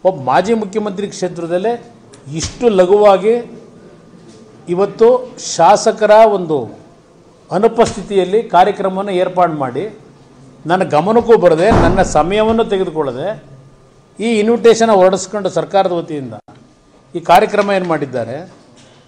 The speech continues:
ಇದಕ್ಕೆ ಸಂಬಂಧಪಟ್ಟಂಥ ಮಾಹಿತಿ ನನಗೆ ಬಂದಾಗ ನೆನ್ನೆ ಬೆಳಗ್ಗೆ ನಾನೇನು ರಾಯಚೂರಿಗೆ ಹೋಗ್ಬೇಕಂತ ಕಾರ್ಯಕ್ರಮ ಇದ್ದಿದ್ದು, ನನಗೆ, ನಾನು ಮುಖ್ಯ ಕಾರ್ಯದರ್ಶಿಗಳಿಗೆ,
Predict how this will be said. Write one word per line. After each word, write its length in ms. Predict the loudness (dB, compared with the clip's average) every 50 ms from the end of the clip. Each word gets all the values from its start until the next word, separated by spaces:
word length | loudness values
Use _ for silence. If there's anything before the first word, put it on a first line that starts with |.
| _ _ _ -10
ಇದಕ್ಕೆ 400 | -8 -6 -6 -6 0 2 2 2
ಸಂಬಂಧಪಟ್ಟಂಥ 960 | 2 2 0 0 2 2 0 0 -2 -4 -2 -4 -4 0 0 -2 -2 0 2
ಮಾಹಿತಿ 580 | 2 2 2 2 0 -2 0 0 -2 -2 -2 -4
ನನಗೆ 340 | -4 -2 -6 -6 -8 -8 -8
ಬಂದಾಗ 380 | -8 -8 -2 0 0 0 0
ನೆನ್ನೆ 640 | -4 -8 -10 -12 -10 -8 -6 -6 -8 -8 -12 -20 -20 _ _ _ _ _ _ _ _ _ _ -12 -6
ಬೆಳಗ್ಗೆ 640 | -4 -2 -2 -2 0 0 -2 -2 -2 -4 -8 -12 -20 -20 -20 _ _ _ _ _ _ _ _ _ _ _
ನಾನೇನು 360 | -6 -4 -4 -4 -4 -4 0 2
ರಾಯಚೂರಿಗೆ 480 | 4 4 4 2 2 0 0 2 2
ಹೋಗ್ಬೇಕಂತ 600 | 0 2 2 0 0 -2 -2 0 0 -2 0 -2 -6
ಕಾರ್ಯಕ್ರಮ 540 | -4 0 2 0 0 0 -6 -8 -6 -4 -6
ಇದ್ದಿದ್ದು, 380 | -6 -6 -8 -14 -16 -16 -18 -18 -20 _ _ _ _ _ _ _ _ _ _ _ _ _ _ _ _ _ _ _
ನನಗೆ, 460 | -10 -4 -4 -2 -2 0 0 2 2 2 2 0 -6 -14 -20 -20 _ -8
ನಾನು 320 | -4 0 0 0 0 0 -2 -2 -4 -8 -10 -14 -20 -20 -20 _ _ _ _ _ _ -12
ಮುಖ್ಯ 320 | -10 -10 -4 -2 -2 -2
ಕಾರ್ಯದರ್ಶಿಗಳಿಗೆ, 1300 | 2 2 2 4 4 2 0 0 -4 -4 -4 -4 -4 -2 -2 -4 0 2 0 0 0 -4 -8 -16 -20